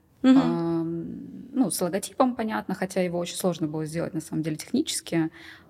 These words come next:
Speaker 2: но я его добила. М, то есть минимум там полгода, может, год я его делала. И такая печатка, тоже объемная, готическая,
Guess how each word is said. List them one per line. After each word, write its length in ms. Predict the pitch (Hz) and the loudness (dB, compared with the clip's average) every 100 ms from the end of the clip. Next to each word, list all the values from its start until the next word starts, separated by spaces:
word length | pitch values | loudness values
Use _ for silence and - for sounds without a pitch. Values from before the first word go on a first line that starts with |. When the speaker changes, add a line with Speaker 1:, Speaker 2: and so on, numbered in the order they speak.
| - | -4
Speaker 2:
но 320 | 180 196 185 | -2 0 -2
я 220 | 170 175 | -4 -4
его 120 | 170 165 | -4 -4
добила. 500 | 170 202 311 214 196 - - - - _ _ - | -2 -2 0 -2 -6 -12 -20 -20 -20 _ _ -6
М, 320 | 160 160 160 - | -4 -2 -4 -10
то 60 | - | -18
есть 160 | - | -4
минимум 280 | 180 175 160 | 0 0 -2
там 120 | 165 156 | -4 -6
полгода, 420 | 165 165 170 165 | -6 -4 -4 -4
может, 240 | 160 - | -6 -8
год 260 | - 165 - - | -10 -10 -10 -8
я 60 | 170 | -6
его 100 | 156 | -6
делала. 380 | 170 165 165 165 _ _ - _ _ _ _ _ | -8 -8 -10 -12 _ _ -20 _ _ _ _ _
И 360 | 196 202 185 165 | -6 -2 -2 -4
такая 180 | - 165 | -2 -4
печатка, 840 | 160 - 190 - - 160 156 156 - | -4 -4 -4 -4 -4 -2 -2 -4 -10
тоже 180 | 170 156 | -8 -4
объемная, 600 | 156 165 160 160 156 156 | -2 0 0 -2 -2 -4
готическая, 1000 | 160 160 156 - - 160 156 156 156 | -4 -6 -8 -10 -8 -6 -4 -4 -6